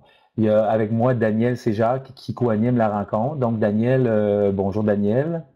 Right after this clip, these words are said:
Nous aurons aussi avec nous aujourd'hui Annie Cormier, qui est conseillère pédagogique au Récit des langues. Donc Annie qui va, euh, participer à la rencontre, qui va prendre peut-être la parole davantage à la fin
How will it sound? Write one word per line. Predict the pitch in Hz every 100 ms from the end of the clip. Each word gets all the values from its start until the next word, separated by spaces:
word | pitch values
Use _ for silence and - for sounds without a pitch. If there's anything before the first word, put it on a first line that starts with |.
| _ _ _ _ _ _ _ 113
Nous | 110
aurons | 123 160
aussi | 156 175
avec | 156 131
nous | 120 151
aujourd'hui | 135 120 107 120 143 143
Annie | 123 143
Cormier, | 135 147 123 120 139
qui | 147
est | 120
conseillère | 127 123 135 139
pédagogique | 135 120 117 113 135
au | 117
Récit | 113 107 135
des | 127 110
langues. | 104 135 175 135
Donc | 113 110 113
Annie | 110 120 135
qui | 131
va, | 107
euh, | 107 107 90 104 101 98 98 95
participer | 113 110 - - 123
à |
la | 117 104
rencontre, | 107 95 110 135 151
qui | 123
va | 110
prendre | 127 123
peut-être | 131 120
la | 117
parole | 107 110 120
davantage | 113 110 110 127
à | 113
la | 104
fin | - 120 123